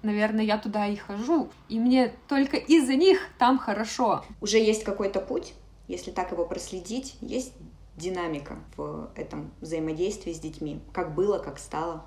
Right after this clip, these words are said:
Speaker 1: Тут, если смотреть на мою работу, то я поменялась, да, с детьми. У меня там четче отлажен пр-, процесс, я могу там больше им рассказать. Я понимаю, что строгость — это важно,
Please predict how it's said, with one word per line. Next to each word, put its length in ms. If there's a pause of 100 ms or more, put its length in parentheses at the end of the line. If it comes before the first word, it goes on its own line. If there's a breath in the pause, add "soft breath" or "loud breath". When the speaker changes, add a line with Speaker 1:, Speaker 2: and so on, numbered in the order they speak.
(140)
Speaker 1:
Тут, 140
если 240
смотреть 680
на 160
мою 280
работу, 580
то 60
я 160
поменялась, 760 (240)
да, 240
с 20
детьми. 560 (320 loud breath)
У 80
меня 320
там 380
четче 380
отлажен 440
пр-, 180 (200)
процесс, 760
я 280
могу 400
там 180
больше 380
им 140
рассказать. 720
Я 200
понимаю, 460
что 540
строгость — 600
это 160
важно, 500